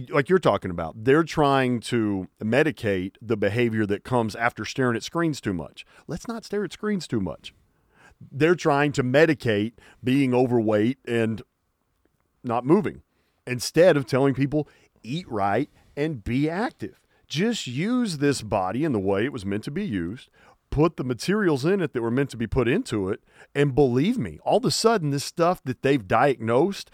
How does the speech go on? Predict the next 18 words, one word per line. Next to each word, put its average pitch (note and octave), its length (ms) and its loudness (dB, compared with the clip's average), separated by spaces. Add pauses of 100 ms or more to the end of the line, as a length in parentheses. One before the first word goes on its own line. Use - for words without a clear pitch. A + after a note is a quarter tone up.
(140)
and G#2 240 -4
medicated, F#3+ 640 -2 (140)
it G3 100 0
all A3 180 2
goes F#3 280 0
away. G#2+ 460 -6 (180)
Because F#3+ 320 2
in G#3+ 180 0
the F#3+ 140 2
end, E3+ 140 4
that's D#3 180 0 (120)
all D3 280 8
they're B2+ 140 4
doing G2+ 340 -2
here. E2+ 140 -10
They're G2 120 -8
diagnosing A#2+ 760 0
symptoms. - 720 -10